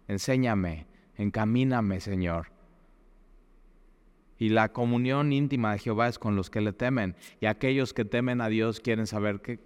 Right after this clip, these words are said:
qué quiere Dios de mi vida, para dónde tengo que ir, qué tengo que cambiar, qué tengo que hacer. "Ayúdame, Señor".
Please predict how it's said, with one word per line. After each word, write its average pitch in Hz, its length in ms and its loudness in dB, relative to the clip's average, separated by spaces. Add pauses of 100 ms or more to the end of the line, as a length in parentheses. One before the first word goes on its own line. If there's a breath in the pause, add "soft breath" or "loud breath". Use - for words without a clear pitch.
(140)
qué 131 180 0
quiere 123 240 2
Dios 113 240 0
de 110 80 0
mi 104 160 2
vida, 107 320 2
para 101 260 0
dónde 107 300 0
tengo 98 260 -4
que 98 200 -2
ir, 95 180 0
qué 120 120 0
tengo 113 280 0
que 92 80 -10
cambiar, 101 580 2
qué 107 140 -2
tengo 104 260 0
que 98 100 -4
hacer. 92 380 -4 (640 soft breath)
"Ayúdame, 113 540 2
Señor". 87 580 -2